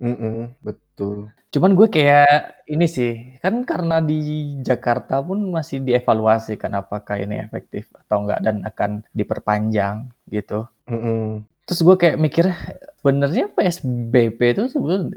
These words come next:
Speaker 2: harus dilakukan gak sih?" gitu. Kayak, "Eh, ini tuh dilakukan tapi tetep masih bertambah," gitu. Terus apa yang kurang gitu menurut lo, Kak? Atau kayak sebenarnya itu udah, udah ke-, kebijakan P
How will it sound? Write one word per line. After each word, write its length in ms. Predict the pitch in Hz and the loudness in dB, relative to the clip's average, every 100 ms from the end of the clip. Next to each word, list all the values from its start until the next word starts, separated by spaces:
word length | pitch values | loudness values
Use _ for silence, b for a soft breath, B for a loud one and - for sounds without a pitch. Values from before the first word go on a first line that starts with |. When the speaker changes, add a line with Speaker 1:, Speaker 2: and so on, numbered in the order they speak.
| - | -6
Speaker 2:
harus 180 | 135 - | -6 -6
dilakukan 480 | 123 131 147 147 240 123 | -4 -2 -2 -2 0 0
gak 120 | 127 | -2
sih?" 280 | 185 - - | -2 -4 -4
gitu. 160 | 127 | -4
Kayak, 240 | - - - b b b | -2 -2 -4 b b b
"Eh, 800 | - 143 151 151 151 151 151 151 131 | -2 4 6 8 8 8 8 6 4
ini 240 | 151 180 196 | 4 2 4
tuh 320 | 247 240 240 B B - | 4 6 4 B B -4
dilakukan 560 | 131 131 131 123 170 | 2 2 2 2 4
tapi 240 | 160 139 190 | 4 2 0
tetep 320 | 165 143 - - | -2 -6 -8 -8
masih 160 | 123 120 | -8 -6
bertambah," 560 | 113 - 113 107 107 107 107 | -6 -6 -6 0 0 2 0
gitu. 80 | 113 | -4
Terus 200 | - 214 | -4 -6
apa 400 | - - - 156 | -8 -6 -4 2
yang 240 | 165 165 170 | 4 4 2
kurang 240 | 180 175 | 0 0
gitu 240 | 117 113 110 _ | -2 -4 -8 _
menurut 400 | 127 127 123 123 | -4 0 2 2
lo, 160 | 117 117 | 2 0
Kak? 240 | - - | -2 0
Atau 320 | 113 113 110 | 2 2 -2
kayak 320 | - 113 - - b | 0 2 2 -4 b
sebenarnya 400 | b 123 120 151 | b 0 4 2
itu 160 | 165 196 | 0 0
udah, 140 | 113 | 2
udah 200 | 110 110 110 b - | 4 2 -2 b -4
ke-, 520 | 131 117 113 113 117 117 | 2 4 6 4 2 -2
kebijakan 480 | 117 113 117 | -2 -2 -2
P 20 | 120 | -4